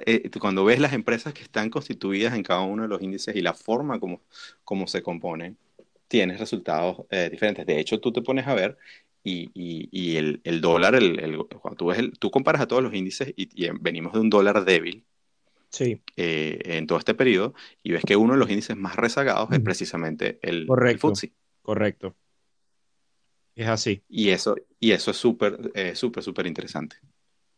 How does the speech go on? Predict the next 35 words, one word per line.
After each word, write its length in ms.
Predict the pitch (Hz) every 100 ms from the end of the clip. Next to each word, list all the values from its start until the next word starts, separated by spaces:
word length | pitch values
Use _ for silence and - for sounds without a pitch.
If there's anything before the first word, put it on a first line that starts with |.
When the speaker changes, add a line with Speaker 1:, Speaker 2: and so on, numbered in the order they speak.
| _ _ _ -
Speaker 2:
Oye, 220 | 135 147
qué 100 | 120
interesante, 600 | 117 123 139 127 107 104
la 100 | 98
verdad. 320 | 98 107 104
No 500 | 101 104 104 107 110
sabía 360 | - 127 117 120
ese 180 | 127 127
dato 460 | 120 107 127 139 _ _ _
y 120 | - 110
sí, 360 | 135 127 107 -
lo 140 | 104
había 180 | 107 113
visto 460 | 120 113 - 143 - _ _ _
como 320 | 110 107 104
uno 160 | 107
de 60 | 117
los 140 | 120 113
índices 580 | 101 120 131 117 95 -
accionarios 520 | 101 - 95 92 107
más 160 | 117 113
rezagados. 580 | 117 101 92 95 120
Ya 140 | 113 92
veo 220 | 95 98
que 260 | 113 110 -
hay 120 | 95
un 80 | 98
efecto 640 | 101 - 90 - 107 110 _ _ _ _ _
del 420 | 95 104 98 95 90
riesgo 340 | 98 92 104
de 100 | 98
cambio 840 | 92 87 82 101 104 104 92 - _ _ -
impactando 1120 | 104 - 87 - 90 87 92 98 98 90 60 -
las 160 | 95
valoraciones. 720 | 92 82 82 - 82 82 -